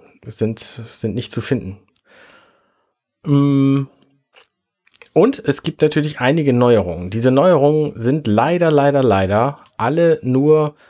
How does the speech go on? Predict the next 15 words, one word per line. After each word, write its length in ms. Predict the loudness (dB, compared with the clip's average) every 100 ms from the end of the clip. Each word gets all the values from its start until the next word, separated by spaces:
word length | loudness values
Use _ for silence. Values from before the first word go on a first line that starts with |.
| _ _
spielmechanischer 960 | -12 -4 0 0 0 0 0 -2 -4
Art 300 | 0 -2 -2
und 220 | -4 -4 0
nicht 320 | 0 0 -2
umfangtechnischer 1200 | -2 0 -2 -4 -4 -6 -4 -4 -2 -4 -6 -6 -4
Art. 360 | -4 -6 -10 -16 -4
Also 420 | 2 4 4 0 -6 -20 -20 -20 _ _ _ _ _ _
es, 180 | -8 -6
es 160 | -2
gibt 160 | -2 -2
quasi 300 | 0 0 0
keine, 360 | -2 -2 -2
keine 380 | -2 -4 -2 0
neuen 260 | 2 2 2
Level. 400 | 2 2 0